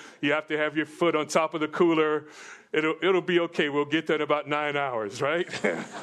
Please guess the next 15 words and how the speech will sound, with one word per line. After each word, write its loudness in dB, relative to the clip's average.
Then 2
you 0
get 0
there 4
and 0
you 0
pitch -2
your 0
tent, 2
you -2
put 2
all 2
your -2
stuff 2
out, 2